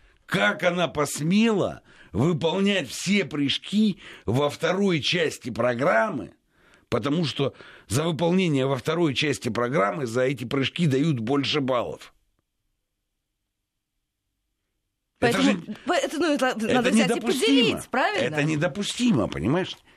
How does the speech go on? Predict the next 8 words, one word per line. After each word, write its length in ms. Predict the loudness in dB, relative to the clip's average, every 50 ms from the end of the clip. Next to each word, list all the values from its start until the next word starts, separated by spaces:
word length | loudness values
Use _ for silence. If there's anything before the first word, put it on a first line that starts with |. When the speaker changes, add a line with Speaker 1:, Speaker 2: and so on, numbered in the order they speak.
| _ _ _ _ _ _ _ _ _ _ _ _
Speaker 1:
Что 340 | -8 -6 -2 0 2 2 4
она 160 | 4 2 0
делает? 640 | 0 2 2 4 4 4 2 0 -4 -6 -12 -18 _ _ _ _ _ _ _ _ _ _ _ _ _ _ _ _ _ _ _ _ _ _ _ _ _ _ _ _ _ _ _ _ _ _ _ _ _ _ _ _ _ _
Это 220 | -6 -4 -2 0
же 120 | 0 0 -2
хитрый 580 | -2 -4 -2 0 0 2 2 2 0 0 0
ход 560 | -2 -4 -2 0 2 2 4 2 0 -4 -12 -20 _ _ -20 -20 -20 -20 _ _ _ _ _ _ _ _ _
русских. 760 | -2 0 4 4 4 4 2 0 -4 -8 -12 -12 -14 -18 -20